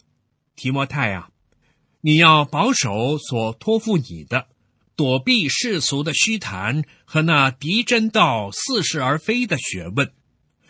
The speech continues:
你要知道，今日这个世界里面，提到最大的异端科学是什么呢？那就是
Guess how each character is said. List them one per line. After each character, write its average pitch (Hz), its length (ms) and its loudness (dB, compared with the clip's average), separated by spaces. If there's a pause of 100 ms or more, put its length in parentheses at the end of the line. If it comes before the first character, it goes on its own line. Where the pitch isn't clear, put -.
(320)
你 165 140 2
要 196 100 4
知 214 180 -2
道， 160 360 0 (100)
今 262 180 2
日 226 140 2
这 143 160 -2
个 123 140 -4
世 - 200 -4
界 120 200 -4
里 87 100 -10
面， 104 240 -6 (520)
提 208 180 -4
到 170 160 -2
最 185 260 -6
大 185 240 -2
的 107 240 -6 (140)
异 214 240 -6
端 139 240 -4
科 190 260 -4
学 101 540 -6
是 - 260 -6
什 - 160 -10
么 98 140 -8
呢？ 170 160 -4 (880)
那 127 120 0
就 110 160 -6
是 98 280 -12